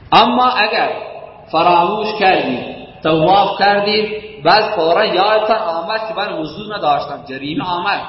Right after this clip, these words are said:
فوراً از اول طواف بکن. اگر دوباره از اول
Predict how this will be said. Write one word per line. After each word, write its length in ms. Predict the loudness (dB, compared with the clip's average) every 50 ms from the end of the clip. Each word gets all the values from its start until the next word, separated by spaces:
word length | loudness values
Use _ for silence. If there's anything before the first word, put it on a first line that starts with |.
| -14 -16 -20 -20 -20 -20 -14
فوراً 360 | -4 0 2 4 4 4 4 4
از 300 | 4 2 2 2 2 0
اول 240 | 0 0 0 -2
طواف 500 | -4 -4 -6 -6 -6 -6 -6 -6 -6 -8
بکن. 280 | -12 -12 -12 -14 -14 -14 -16 -20 -20 -20 -20 -20 -20 -20 -20 -4 2
اگر 420 | 2 4 6 6 4 4 2 -2 -4
دوباره 420 | -4 0 0 2 2 2 2 0 -2 -2
از 200 | -4 -4 -4 -2
اول 300 | -4 -4 -4 -4 -4 -4